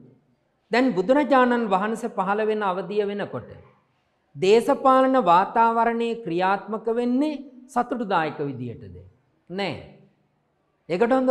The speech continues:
සූත්‍ර දේශනාවක් තියෙනවා. දවසක් බුදුරජාණන් වහන්සේ එක්තරා ස්ථානයක වැඩ හිඳිමින්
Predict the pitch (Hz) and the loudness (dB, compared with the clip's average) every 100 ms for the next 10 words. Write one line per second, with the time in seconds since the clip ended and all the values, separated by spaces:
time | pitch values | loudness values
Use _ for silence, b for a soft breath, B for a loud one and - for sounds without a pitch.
0 | 247 214 247 247 220 202 185 180 185 170 | 2 2 0 0 -2 0 -2 -4 -6 -6
1 | 160 147 147 - 131 110 95 - _ _ | -4 -4 -6 -10 -10 -10 -14 -20 _ _
2 | _ _ _ _ _ - 185 208 240 202 | _ _ _ _ _ 0 0 2 0 -2
3 | 185 202 208 214 202 208 202 180 156 180 | -4 -2 -2 0 0 -2 -4 -4 -4 -4
4 | 190 151 269 254 - - - _ _ _ | -8 -4 -4 -4 -10 -18 -20 _ _ _
5 | _ _ _ _ _ _ - 190 - 254 | _ _ _ _ _ _ -8 -6 2 4
6 | 277 233 196 - - 226 233 226 220 226 | 4 4 0 -6 -2 0 0 -2 -2 -2
7 | 185 147 160 185 185 196 226 277 | -2 -2 -4 -6 -6 -4 -2 -2